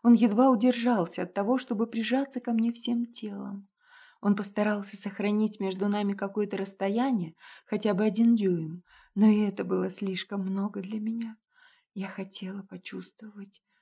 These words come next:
всего его. Это успокаивало меня, но я хотела не просто успокоения, я хотела большего.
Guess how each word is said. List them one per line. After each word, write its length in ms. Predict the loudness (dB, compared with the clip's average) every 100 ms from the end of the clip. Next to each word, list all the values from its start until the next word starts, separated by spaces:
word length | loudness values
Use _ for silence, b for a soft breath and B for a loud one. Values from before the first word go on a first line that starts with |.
| _
всего 480 | -8 -8 -8 -10 -10
его. 540 | -12 -20 -20 -20 -20 _ _ _
Это 180 | -8 -6
успокаивало 840 | -6 -8 -10 -6 -4 -4 -6 -8 -8
меня, 400 | -12 -16 -20 -20 B B B 2
но 260 | 4 4
я 220 | 2 -2 -2
хотела 380 | -4 -2 0
не 180 | 0 -2
просто 420 | -4 -4 -4 -4
успокоения, 840 | -6 -8 -16 -10 -8 -8 -14 -18 -20 _ b b b -12
я 220 | -10 -10
хотела 500 | -12 -14 -10 -8 -8
большего. 880 | -6 -6 -6 -8 -12 -14 -20 -20